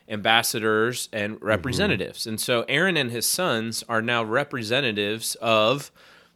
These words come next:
Speaker 1: the people of God, but also of the God that speaks to his people, right? So they pronounce his word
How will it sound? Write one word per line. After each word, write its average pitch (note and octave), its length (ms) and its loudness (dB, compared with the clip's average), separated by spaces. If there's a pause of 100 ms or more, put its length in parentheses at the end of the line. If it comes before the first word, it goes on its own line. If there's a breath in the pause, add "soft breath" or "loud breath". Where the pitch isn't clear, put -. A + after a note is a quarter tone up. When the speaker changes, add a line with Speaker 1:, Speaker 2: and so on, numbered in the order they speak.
Speaker 1:
the A#2+ 100 -2
people C3 340 -4
of E3 120 -2
God, F#2+ 400 0 (180)
but C3 140 2
also A#2 800 0 (320 soft breath)
of B2+ 500 2
the B2 80 -8
God A#2+ 600 2
that A2+ 200 2
speaks - 480 -6
to A#2 140 -6
his A2 160 -8
people, - 480 -10 (180)
right? G#2+ 220 -4
So C#3 100 -6
they C3 220 0 (320 soft breath)
pronounce C3 500 -2
his B2 180 -2
word A#2 480 0